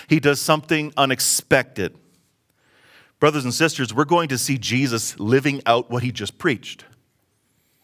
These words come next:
As he goes on an unexpected journey to an unlikely people, and he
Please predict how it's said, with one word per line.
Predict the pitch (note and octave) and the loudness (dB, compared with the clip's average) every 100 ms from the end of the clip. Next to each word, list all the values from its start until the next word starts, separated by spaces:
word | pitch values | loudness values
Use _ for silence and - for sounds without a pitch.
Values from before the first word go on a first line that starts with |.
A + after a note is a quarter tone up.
| _ _ _ _ _ | _ _ _ _ _
As | - A2 | -2 2
he | E3+ F#3 | 2 2
goes | F3 F#3 F3+ E3 | 4 4 2 0
on | - D3+ D3 | 0 0 0
an | C#3+ C3+ | -2 2
unexpected | D3 F3 F3 - - E3+ - D3+ A#2+ | 2 2 -4 -4 0 0 0 -4 -4
journey | G2+ C3 D3 G2+ - _ _ _ _ _ _ _ - | -2 0 0 -4 -10 _ _ _ _ _ _ _ -2
to | F3+ D3+ | 2 2
an | C#3 | 2
unlikely | C3 B2+ A#2+ C#3 D#3 F3+ E3+ | 2 2 4 2 2 -4 -4
people, | - E3 E3 B2+ F#2 - - - | -2 -2 -2 -2 -2 -4 -18 -4
and | C3 B2 | -4 -2
he | C#3+ C3+ | -4 -4